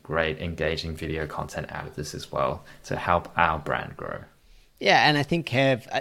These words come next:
Speaker 2: to be honest, like, we've been wanting to take our content to that next level, and I think miniseries like this are gonna help us do it. And we're releasing videos for each of the four experts, and we're releasing videos for the updates along the way.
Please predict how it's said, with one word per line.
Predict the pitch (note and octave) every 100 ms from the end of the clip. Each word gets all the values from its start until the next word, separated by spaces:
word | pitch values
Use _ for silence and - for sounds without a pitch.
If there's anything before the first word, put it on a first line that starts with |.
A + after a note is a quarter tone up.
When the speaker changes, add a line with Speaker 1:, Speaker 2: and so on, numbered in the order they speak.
| -
Speaker 2:
to | D3
be | C3+ B2+
honest, | C3 C3 A2+
like, | A#2+ -
we've | A2
been | B2 A#2+
wanting | B2 D3
to | C3+
take | - A#2 A2+
our | G#2+
content | - A2+ G#2+ G#2+ A2
to | - A#2+
that | A#2 A#2
next | A#2 - -
level, | A2+ G#2+ G#2
and | G#2
I |
think | G#2 C3+ -
miniseries | A#2+ C3 - B2+ A#2 A2 A2+
like | A2
this | A#2+ -
are | A2
gonna | G#2+
help | G2+ A2+ A2+ A#2
us | -
do | A2+ G2+
it. | G2+ -
And | B2 A#2+ G#2+ - - -
we're | C#3
releasing | C3+ C#3+ F3+ E3
videos | A2+ A2+ A#2 B2+ F#3
for | -
each | A#2 A#2 A2+ A#2+
of | G#2
the | G#2+
four | - A2+ A#2
experts, | G#2 - A#2+ B2+ - - - - _
and | A2+
we're | A2+
releasing | A2 A2 B2+ - G#2+
videos | A2 A2 A2 G#2
for | G#2
the | G2+
updates | G#2+ - G#2+ A2 -
along | A2 A2
the | G#2
way. | G#2+ B2+